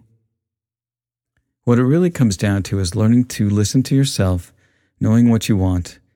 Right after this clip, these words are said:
and making choices that suit you best rather than those that make others happy.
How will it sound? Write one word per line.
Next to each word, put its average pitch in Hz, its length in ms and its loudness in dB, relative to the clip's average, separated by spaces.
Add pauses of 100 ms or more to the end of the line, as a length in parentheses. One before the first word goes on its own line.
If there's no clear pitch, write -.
(200)
and 110 140 2
making 110 300 0
choices 98 420 -2
that 95 180 -4
suit - 240 -4
you 135 160 2
best 95 400 -2 (140)
rather 98 260 -2
than 98 220 0
those 98 280 0
that 87 120 -4
make 90 400 -4
others 101 340 -2
happy. 85 400 -12